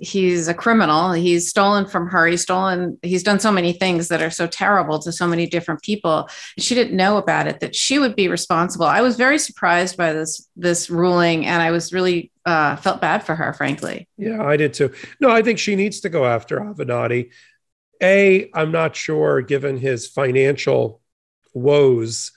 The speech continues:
Speaker 2: where he overspent by large portions the money that he earned as a trial lawyer at some point. I'm not sure he carried malpractice insurance. And if he didn't, pr-, if he didn't carry the premium <laughs> for malpractice insurance, he, he doesn't have, as Ben and I like to talk about,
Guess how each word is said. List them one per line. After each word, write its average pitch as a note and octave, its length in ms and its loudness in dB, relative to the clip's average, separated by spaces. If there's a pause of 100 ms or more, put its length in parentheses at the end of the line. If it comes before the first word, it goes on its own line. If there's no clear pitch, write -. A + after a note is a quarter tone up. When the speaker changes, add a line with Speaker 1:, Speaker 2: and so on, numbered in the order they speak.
(360)
Speaker 2:
where C3+ 240 -2
he B2+ 340 -4
overspent C#3 840 -2
by B2+ 160 -2
large B2+ 420 0
portions B2+ 480 -4
the A#2 80 -6
money B2 300 -2
that A#2 100 -2
he A#2 140 -4
earned A2+ 580 0 (400)
as C#3+ 280 0
a C#3 80 0
trial G#2+ 360 -2
lawyer G#2+ 300 -4
at A2 120 -8
some A2 200 -6
point. A2+ 360 -4 (260)
I'm F3+ 80 -4
not E3 120 0
sure E3 140 2
he C3 100 2
carried C3 520 0
malpractice B2+ 640 -4
insurance. G2+ 460 -8 (260)
And B2+ 80 -6
if B2+ 60 2
he C3+ 40 2
didn't, E3+ 240 0
pr-, D#3 160 -8
if C#3 160 -6
he C#3+ 100 -2
didn't E3 260 -2
carry D3+ 340 2
the A#2+ 80 0
premium C#3 720 -4 (120)
<laughs> - 120 -20
for D#3 120 -2
malpractice E3 720 -2
insurance, B2 460 -2 (280)
he, C#3+ 260 -6
he C#3 180 -4
doesn't D#3+ 300 2
have, C3+ 260 0
as A#2 120 -2
Ben C3 220 -4
and B2+ 140 -4
I B2 100 -2
like A#2+ 220 -2
to - 80 -20
talk B2 240 -4
about, A#2+ 240 -4